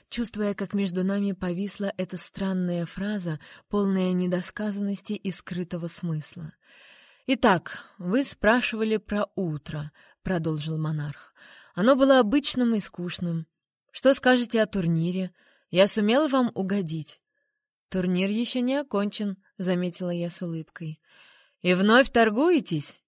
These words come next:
изломил бровь его величество. "Вы неисправимы, ваша милость".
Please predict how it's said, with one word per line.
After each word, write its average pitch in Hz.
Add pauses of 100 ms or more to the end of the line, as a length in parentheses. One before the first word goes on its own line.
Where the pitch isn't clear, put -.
изломил 175
бровь 170
его 165
величество. 160 (480)
"Вы 202
неисправимы, 226
ваша 165
милость". 151